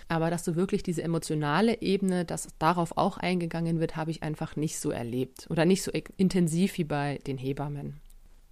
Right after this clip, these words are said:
Und außerdem finde ich natürlich schön, dass nicht nur der Kontakt zwischen mir und den Hebammen sich immer intensiviert hat, sondern dass die Hebammen auch einen ganz anderen Kontakt zum Kind haben.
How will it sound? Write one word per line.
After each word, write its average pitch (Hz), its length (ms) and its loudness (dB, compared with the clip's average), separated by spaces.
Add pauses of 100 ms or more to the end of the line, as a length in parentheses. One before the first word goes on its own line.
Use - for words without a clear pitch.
(280)
Und 185 120 2
außerdem 262 360 6
finde 226 180 4
ich 220 80 -2
natürlich 185 400 0
schön, 220 360 4
dass 175 220 0
nicht 185 160 0
nur 180 80 -2
der 160 140 -2
Kontakt - 460 -6
zwischen 160 340 0
mir 233 200 6
und 311 140 2
den 220 140 4
Hebammen 190 500 4
sich 185 220 -4
immer 180 200 2
intensiviert 170 720 2
hat, 202 220 0
sondern 185 400 2 (280)
dass 180 140 -6
die 180 120 0
Hebammen 202 420 2
auch 175 100 0
einen 180 100 -2
ganz 180 240 0
anderen 180 360 0
Kontakt 170 420 -4
zum 165 180 -6
Kind 214 360 2
haben. - 460 -10